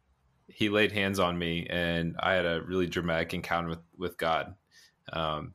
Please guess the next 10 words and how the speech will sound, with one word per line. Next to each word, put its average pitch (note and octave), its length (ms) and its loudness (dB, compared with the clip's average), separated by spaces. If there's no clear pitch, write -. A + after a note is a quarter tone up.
that - 100 -4
was - 280 -4
super F2+ 380 -2
impactful, D#2+ 680 -4
freed F2 360 -2
me, E2 340 -2
filled F#2 260 -2
me F2 100 -2
with E2+ 120 -4
courage. E2+ 680 -2